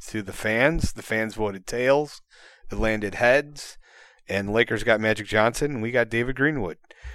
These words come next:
and the rest is history. Uh, yeah, but, you know, I'm, I'm grateful that happened. Like, let's be honest, if we got Magic, we would have never gotten Michael, and as, as great as Magic was, Michael was better. So I'm very happy how things worked out. But, uh,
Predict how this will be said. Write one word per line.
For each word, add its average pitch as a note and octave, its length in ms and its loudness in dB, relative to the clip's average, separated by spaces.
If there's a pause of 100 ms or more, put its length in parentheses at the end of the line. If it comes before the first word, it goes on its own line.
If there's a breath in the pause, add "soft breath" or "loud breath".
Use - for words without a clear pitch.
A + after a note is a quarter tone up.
(200 loud breath)
and G#2 100 -2
the G#2+ 40 -2
rest A2+ 300 2
is G#2 120 -10
history. - 500 0 (360 soft breath)
Uh, A#2+ 260 6
yeah, D#3 100 4
but, D3+ 220 -2
you E3 80 2
know, E3+ 60 8
I'm, E3+ 240 8
I'm - 100 6
grateful F#3+ 360 6
that G#3+ 120 8
happened. G#3 320 4
Like, B2 240 2
let's A#2+ 380 -4
be G#2+ 280 -2
honest, C3+ 360 2
if G2+ 120 -2
we - 60 2
got G#2+ 180 -6
Magic, A#2+ 400 -2
we G#2+ 100 -4
would G#2 40 -2
have G2 80 -4
never G#2 180 -2
gotten G2+ 220 -2
Michael, A#2 460 2
and G2 240 -8
as, G2 180 -10 (160)
as G2+ 120 -10
great A2+ 220 4
as G#2 100 -6
Magic G#2+ 360 -2
was, A2 220 2
Michael G2+ 320 -4
was G2+ 160 -8
better. A2+ 400 2 (400 loud breath)
So - 160 0
I'm G#2 80 0
very G#2+ 240 2
happy B2 260 2
how A#2+ 100 0
things B2+ 280 -8
worked C3+ 200 -2
out. C3 320 2
But, A2 280 0
uh, G#2+ 480 0